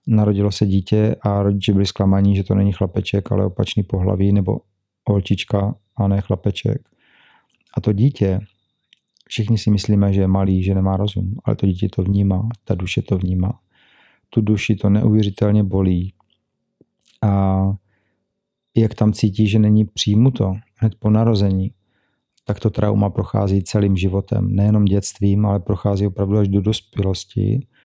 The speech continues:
A dost často rodiče potom se snaží v průběhu toho dětství stylizovat to dítě do představy chlapečka, přestože je to holka, nebo naopak,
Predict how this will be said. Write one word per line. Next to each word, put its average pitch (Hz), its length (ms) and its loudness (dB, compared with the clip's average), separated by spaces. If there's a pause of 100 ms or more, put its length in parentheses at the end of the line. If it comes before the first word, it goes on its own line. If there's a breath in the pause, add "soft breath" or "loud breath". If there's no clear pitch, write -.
(180)
A 110 200 -4
dost 107 220 -4
často 127 480 -2
rodiče 110 360 -2
potom 113 300 -2
se 110 140 -4
snaží 110 400 0
v - 100 -10
průběhu 104 420 -2
toho 110 240 -2
dětství 107 680 -2 (120)
stylizovat 107 560 -2
to 110 120 -2
dítě 104 480 0
do 98 200 -4
představy 101 720 -4 (220)
chlapečka, 104 580 -4
přestože 98 360 -4
je 107 60 -2
to 104 120 -2
holka, 104 560 -4 (580 soft breath)
nebo 104 200 0
naopak, 104 540 -4